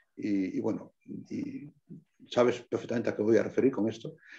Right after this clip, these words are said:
que nadie debería estar más de quince días de hospitalero en un turno, porque no lo soportas. Es decir, es tal, no ya el trabajo en sí, porque, eh, hospitalidad es igual a lejía, hay que limpiar, limpiar, limpiar, limpiar,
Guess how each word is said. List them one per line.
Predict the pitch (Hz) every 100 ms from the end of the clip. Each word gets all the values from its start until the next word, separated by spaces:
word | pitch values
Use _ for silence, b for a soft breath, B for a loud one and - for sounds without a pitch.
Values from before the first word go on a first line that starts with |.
| B _
que | - 113 -
nadie | 151 139 160 160 151
debería | 120 110 143 135
estar | - 135 127
más | 139 135
de | -
quince | - 185 165 -
días | 98 107 92 92
de | 110
hospitalero | - 104 98 110 98 - - _
en | 110 101
un | 110
turno, | - 110 - - b b b
porque | 107 98
no | 113 170
lo |
soportas. | - 113 117 - - - - _ _ _ - - -
Es | -
decir, | 131
es | 147
tal, | - 151 110 - b b b b
no | -
ya | 107 95
el | -
trabajo | 95 117 120 131
en | 110
sí, | - - 104 101 - _
porque, | 98 - 98 -
eh, | 104
hospitalidad | - - - 107 110
es | 131
igual | 117 107 104
a |
lejía, | 87 - 131 107 - -
hay | -
que | 101
limpiar, | 95 90 135 107
limpiar, | 95 - - -
limpiar, | - 131 -
limpiar, | - - -